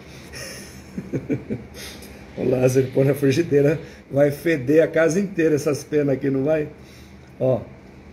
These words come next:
vou amarrar a minha pena pra fazer o reco. O que que é o reco? Então, vamos dar mais uma dica, eu já expliquei isso aqui várias vezes. Reco <clears throat> é quando a gente enrola a pena num lugar só.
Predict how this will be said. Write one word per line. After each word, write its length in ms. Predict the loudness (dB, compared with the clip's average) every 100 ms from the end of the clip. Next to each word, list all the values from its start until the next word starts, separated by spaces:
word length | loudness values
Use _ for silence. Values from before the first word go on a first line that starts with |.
| -20 -20 -20 -12
vou 180 | 0 2
amarrar 420 | 4 2 0 -2
a 40 | -2
minha 220 | -2 -4
pena 480 | -2 -2 -2 -2 -8 -12 -20 -20 -20 -20 -20 -20 -20 -20 -20 -4
pra 140 | -2
fazer 340 | 4 4 4 4
o 80 | 4
reco. 380 | 2 2 -4
O 20 | -6
que 140 | -8
que 160 | 0 4
é 60 |
o 60 | 4
reco? 500 | 4 2 0 -4 -6 -12 -20 -20 -20 -20 -20 -14
Então, 200 | -6 0
vamos 240 | 2 2 2
dar 200 | 4 4
mais 340 | 4 4 2
uma 160 | 2 0
dica, 340 | 0 -2 0
eu 40 | 0
já 100 | 0
expliquei 460 | -2 -6 0 0
isso 160 | 0 -2
aqui 200 | -2 0
várias 360 | 4 2 2
vezes. 240 | -2 -8 -14 -20 -20 -20 -20 -2
Reco 520 | 2 4 6 4 2 -8 -10
<clears throat> 280 | -10 -8 -4
é 120 | -2
quando 260 | 0 2
a 80 | 2
gente 380 | 2 0 0 -2
enrola 600 | 0 4 4 4 2 -2 -12 -20 -20 -20 -20 -20 -20 -10
a 100 | -8
pena 420 | -4 4 4 4 2
num 180 | 2
lugar 340 | 0 2 2 2
só. 340 | 0 -4 -4